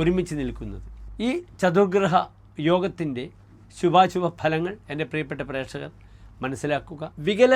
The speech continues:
സുഭഗോ വാഗ്മി ഹ്രസ്വോ നൃപസമ്മതോ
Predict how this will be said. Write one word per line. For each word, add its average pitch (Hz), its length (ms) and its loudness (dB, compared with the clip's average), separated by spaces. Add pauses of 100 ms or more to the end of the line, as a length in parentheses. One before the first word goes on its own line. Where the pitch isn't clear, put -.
(240)
സുഭഗോ 202 500 6 (120)
വാഗ്മി 202 540 6 (460)
ഹ്രസ്വോ 208 520 4 (420)
നൃപസമ്മതോ 208 840 4